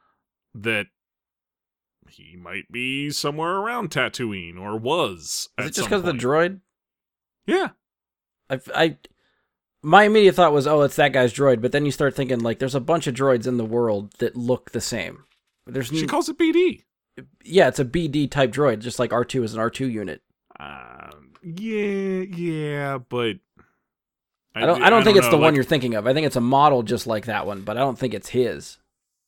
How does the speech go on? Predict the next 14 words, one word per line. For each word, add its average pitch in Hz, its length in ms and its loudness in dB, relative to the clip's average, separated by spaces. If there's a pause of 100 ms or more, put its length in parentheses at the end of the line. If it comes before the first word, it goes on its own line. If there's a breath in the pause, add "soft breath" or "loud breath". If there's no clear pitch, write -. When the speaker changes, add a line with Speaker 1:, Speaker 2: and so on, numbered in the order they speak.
(480)
Speaker 1:
See, 104 240 -10
I, 117 260 2
I 160 240 0
took 165 260 -2
it 135 100 -4
as 123 140 -4
the 131 120 -4
impression 110 400 -6
that 95 200 -12 (180)
it, 117 60 -8
it 98 60 -8
was 78 160 -18
his. - 520 -18 (680)
But 110 240 -4